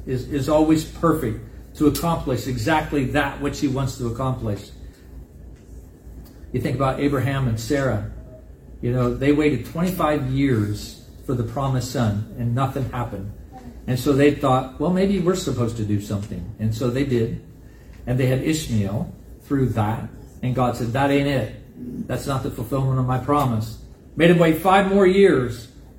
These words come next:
And then he gave them Isaac. Because you see, God was doing something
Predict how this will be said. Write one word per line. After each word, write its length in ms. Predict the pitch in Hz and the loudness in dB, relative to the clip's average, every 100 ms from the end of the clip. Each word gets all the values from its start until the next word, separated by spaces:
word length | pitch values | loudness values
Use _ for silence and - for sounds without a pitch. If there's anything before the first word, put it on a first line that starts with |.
| - 127 | -14 -6
And 140 | 131 | 2
then 100 | 151 | 4
he 120 | 147 | 4
gave 320 | 143 139 127 | 4 4 2
them 480 | 127 120 117 117 - - - | 2 2 0 -2 -8 -14 -6
Isaac. 440 | 123 110 - - - - - - - - - - - - - - - | -4 -4 -6 -12 -14 -20 -20 -18 -16 -16 -16 -16 -16 -18 -20 -18 -6
Because 280 | 139 156 143 | 0 0 0
you 60 | |
see, 260 | 135 147 127 | 0 0 -2
God 720 | - 143 156 156 156 165 - | 0 0 0 -2 -4 -6 -6
was 300 | 127 110 - | -4 -4 -6
doing 640 | - 143 139 139 135 135 - - - | 0 2 2 0 -2 -2 -6 -14 -18
something 760 | - - 139 127 143 131 131 | -16 -6 -4 -4 -4 -2 -2